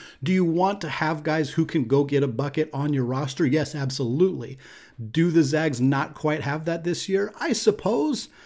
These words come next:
I think Malachi Smith can probably be that guy, but he's not much of a facilitator. The only real facilitator on the roster is Nolan Hickman. You could argue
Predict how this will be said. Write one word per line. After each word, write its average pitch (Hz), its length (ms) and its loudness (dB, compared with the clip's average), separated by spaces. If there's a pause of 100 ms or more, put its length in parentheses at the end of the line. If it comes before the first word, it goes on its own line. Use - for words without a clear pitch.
(240)
I 196 80 -2
think 226 200 0
Malachi 196 340 0
Smith 180 300 -2
can 170 180 2
probably 190 560 2
be 196 160 -2
that 196 240 -2
guy, 185 240 -2
but 180 140 -2
he's 143 120 -2
not 175 200 -6
much 165 240 -2
of 156 80 -2
a 143 80 0
facilitator. 165 760 -2
The 151 60 0
only 170 160 2
real 160 160 4
facilitator 202 1000 0
on 180 120 -2
the 185 80 -2
roster 175 440 -2
is 156 240 -2
Nolan 170 280 0
Hickman. 156 340 0
You 160 80 0
could 151 160 -6
argue 147 440 -2